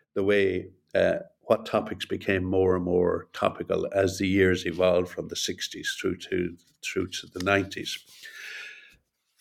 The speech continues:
There were huge changes, obviously, occurred in anesthesia in the twentieth century.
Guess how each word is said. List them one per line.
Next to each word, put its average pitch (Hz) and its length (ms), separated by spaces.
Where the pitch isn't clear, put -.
There 131 120
were 139 60
huge 175 440
changes, 95 560
obviously, 95 400
occurred 92 760
in 101 200
anesthesia 90 760
in 90 200
the 87 80
twentieth 87 500
century. - 480